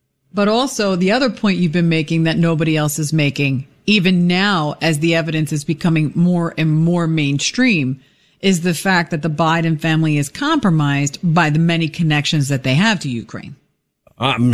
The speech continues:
Speaker 2: I'm sure, well, that when Hunter Biden's name showed up on Putin's list, it wasn't an accident. When Hillary Clinton's name showed up on there, it was not an accident. That was their propaganda, their lies.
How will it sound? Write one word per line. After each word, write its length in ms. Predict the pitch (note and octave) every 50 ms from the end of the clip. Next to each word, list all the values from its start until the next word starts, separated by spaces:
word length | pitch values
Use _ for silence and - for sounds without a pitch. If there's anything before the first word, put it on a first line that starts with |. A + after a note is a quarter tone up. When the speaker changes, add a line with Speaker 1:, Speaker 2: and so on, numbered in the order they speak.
| A2 A2+
Speaker 2:
I'm 240 | A#2+ C3 A#2 B2
sure, 600 | - - - - - - C#3+ C#3 C#3+ C#3+ C#3+ D3 A#2+ - -
well, 400 | A#2 B2+ C3 C3 B2+ C3 C3 - -
that 320 | G#2 A#2+ B2 B2 - _ _ _ _ - G#2 G2+ - - - - - _
when 140 | - - C#3+
Hunter 280 | D3 G3 A#3 A#3+ A#3+ G#3+
Biden's 420 | D3+ F3 E3 D#3+ D3+ D3 C#3 C3
name 240 | C#3 D3 D3 C#3+ C3
showed 300 | A2 - D3 C#3+ C#3+ C#3
up 140 | C3 A2 F#2+
on 140 | B2 B2 G#2+
Putin's 440 | - C#3 D3 C#3 G#2 A#2+ F#2+ E2+
list, 460 | A2 D3 G3+ G3 E3 D#3+ C3 - _ _ _ _ _ _ _ _ _ _ -
it 180 | C#3+ D3 D3
wasn't 400 | B2 D3+ E3+ F3+ F3 E3+ G3 E3
an 140 | D#3+ D#3 D#3
accident. 640 | D3 D3 D3 D3 - - C#3+ B2+ G2 F2+ E2 - - _ -
When 180 | - A#2+ C3+ C3+
Hillary 360 | D#3 E3+ F3 F3 E3 D#3 C3
Clinton's 380 | - E3 F3+ E3+ D3 D#3 B2+
name 220 | C3 C#3+ C#3+ C3+ A#2+
showed 280 | - - C#3+ C3+ C3
up 180 | C3 C3 G#2 -
on 100 | B2 B2
there, 260 | C3 C3+ A#2+ G#2 G#2 - -
it 120 | A3 A3+ G#3+
was 200 | G3+ F3 C#3+ D#3+
not 220 | F3+ F3+ F3 E3+
an 80 | E3 E3+
accident. 580 | E3 E3+ E3 D3 - _ _ _ - - - _ _ _ _ _ _ _ _ _ -
That 160 | G2 G#2+ A2+
was 280 | B2+ D#3 E3 D#3+ A2 G2+
their 200 | G2 D3 D3+ D#3
propaganda, 960 | - - D#3+ D3 D3 - - D#3 C#3+ - C3+ A#2+ A2+ A2+ G#2+ B2 C#3+ D#3 D3+
their 240 | - B2+ C3 C#3+ C#3+
lies. 380 | A#2+ A#2+ A#2 A#2+ C3+ C#3 -